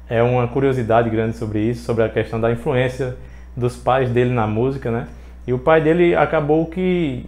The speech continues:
estudou direito, se formou na faculdade, se tornou inclusive juiz e muito respeitado, mas os pais deles acaba-, os pais dele acabaram se separando uma época e o John foi morar com a, com a mãe, e teve também um padrasto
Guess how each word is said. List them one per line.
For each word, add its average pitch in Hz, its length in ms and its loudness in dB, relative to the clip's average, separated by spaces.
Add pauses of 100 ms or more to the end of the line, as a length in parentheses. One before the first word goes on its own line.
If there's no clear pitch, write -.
(160)
estudou 147 340 2
direito, 143 560 2
se 123 120 -8
formou 131 260 0
na 131 100 0
faculdade, 120 460 0
se 131 100 -6
tornou 127 240 -2
inclusive 135 300 0
juiz 143 680 -2 (280)
e 120 40 -4
muito 139 220 -2
respeitado, 147 800 2 (640)
mas 147 400 2
os 165 140 -4
pais 170 240 4
deles 156 160 4
acaba-, 156 360 0
os 127 140 0
pais 143 280 2
dele 135 200 4
acabaram 143 380 2
se - 100 -10
separando 127 640 2
uma 120 160 2
época 120 300 2
e 143 40 0
o 143 60 -2
John 131 180 -2
foi 139 140 0
morar 135 300 2
com 131 180 -4
a, 120 200 -2
com 120 120 -4
a 120 100 2
mãe, 123 460 -2 (340)
e 127 80 -6
teve 151 200 4
também 147 240 0
um 143 60 -4
padrasto 123 500 4